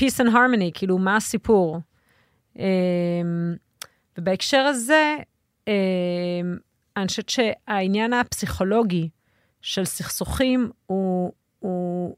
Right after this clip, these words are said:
מאוד חשוב, והוא לא מקבל הרבה בולטות ונראות. אה, אני עשיתי את התואר הראשון שלי בפסיכולוגיה, וכשמהר מאוד הבנתי שזה לא בשבילי להיות פסיכולוגית, אני לא מתכוונת לשבת בחדר ולשתוק.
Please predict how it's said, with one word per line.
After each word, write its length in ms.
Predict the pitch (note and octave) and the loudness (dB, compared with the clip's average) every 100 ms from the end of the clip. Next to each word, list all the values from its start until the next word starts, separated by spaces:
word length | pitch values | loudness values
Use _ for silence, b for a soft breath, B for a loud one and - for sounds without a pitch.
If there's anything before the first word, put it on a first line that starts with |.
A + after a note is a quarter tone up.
| - | -6
מאוד 320 | G3 - B3+ | -4 0 -2
חשוב, 540 | - A3+ - C4+ D4 A#3 | -2 -4 -2 -2 -2 0
והוא 240 | G3 G3 | 0 0
לא 320 | G3 G#3 A3+ B3+ | 0 2 2 2
מקבל 520 | C#4 G3 F#3 F3+ F#3 _ - | -2 -2 0 0 -2 _ -6
הרבה 260 | F3 E3 F3+ F3 - | -4 0 0 0 -4
בולטות 480 | F3 E3+ G#3 G3 E3+ | -6 -4 -4 -6 -4
ונראות. 600 | E3+ D#3+ - G3 C4+ - b b b b b - | -4 -4 -2 -2 -4 -8 b b b b b -8
אה, 220 | F3+ E3+ E3 G3+ | -4 -2 -2 0
אני 140 | A3 | 0
עשיתי 300 | A3+ A3 A#3+ | 0 -4 -6
את 100 | - | -6
התואר 200 | - G#3+ | -2 0
הראשון 280 | F#3+ - F#3+ | 0 -2 -2
שלי 200 | - F#3 | -4 -6
בפסיכולוגיה, 800 | F3 - F3+ F3 E3+ F#3 G#3+ C4+ D#4+ _ _ _ _ _ _ _ _ - - | -6 -8 -4 -2 -2 0 0 0 -2 _ _ _ _ _ _ _ _ -16 -8
וכשמהר 680 | F#3+ - G#3 E3 - G#3+ A#3+ | -8 -4 -4 -4 2 4 6
מאוד 200 | A#3 F#3 | 4 4
הבנתי 340 | F3+ F3 F#3+ | 2 0 -2
שזה 340 | - F3+ E3 F3+ | -2 0 0 0
לא 80 | |
בשבילי 360 | F#3 - F3 E3 | -2 -2 -4 -4
להיות 140 | E3 | -4
פסיכולוגית, 580 | - E3+ F3 E3+ G3+ G3+ | -6 -6 -4 -2 -4 -4
אני 40 | F3 | -4
לא 60 | |
מתכוונת 280 | F#3+ F3 E3 | -4 -6 -8
לשבת 240 | F3 F3+ | -6 -6
בחדר 320 | E3+ - F3 E3 | -6 -6 -6 -6
ולשתוק. 520 | E3 - - G3+ - | -6 -6 -2 -4 -4